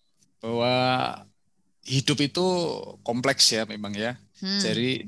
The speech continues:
Speaker 1: jadi cara pandang terhadap hidup itu memang tidak bisa hanya dari satu sisi.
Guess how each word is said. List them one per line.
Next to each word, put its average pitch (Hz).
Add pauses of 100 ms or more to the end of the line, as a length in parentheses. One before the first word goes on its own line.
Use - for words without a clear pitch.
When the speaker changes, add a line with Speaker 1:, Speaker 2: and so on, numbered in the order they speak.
Speaker 1:
jadi 123 (340)
cara 120
pandang 123
terhadap 120
hidup 110
itu 113
memang 139
tidak 120
bisa 127
hanya 107
dari 95
satu 98
sisi. 98